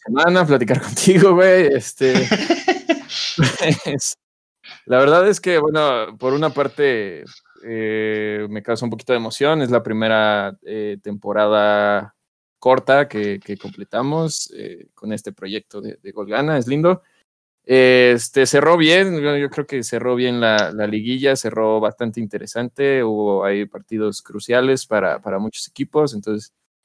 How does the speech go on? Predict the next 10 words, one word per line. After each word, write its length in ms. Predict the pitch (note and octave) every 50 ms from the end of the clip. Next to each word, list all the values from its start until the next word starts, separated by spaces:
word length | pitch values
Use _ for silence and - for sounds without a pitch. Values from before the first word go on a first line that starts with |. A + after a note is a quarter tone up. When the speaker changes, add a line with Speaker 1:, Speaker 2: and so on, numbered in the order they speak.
| _ _ _
Speaker 1:
estuvo 200 | _ _ C3+ C3+
interesante. 540 | A#2+ C3 A#2 A#2 - C#3 C#3+ C#3+ D#3+ E3+ D#3
Al 140 | C#3 C3
América 300 | C3 C3 D3 D#3 D3 D#3
lo 80 | C3 C3
vi 140 | C#3 C#3+ C#3
sufrir 440 | C3+ - C3+ - - C#3 C#3+ C#3 C3
bastante 840 | A#2+ A2+ A2+ - C3+ C3 B2 - B2 A#2+ A2+ G#2+ G#2+ G#2 G#2 G2 F#2+ -
contra 280 | - G#2+ G2 A2+ A2
Juárez. 540 | - - C3+ C#3+ D3 D3+ D#3 D#3+ D#3 - -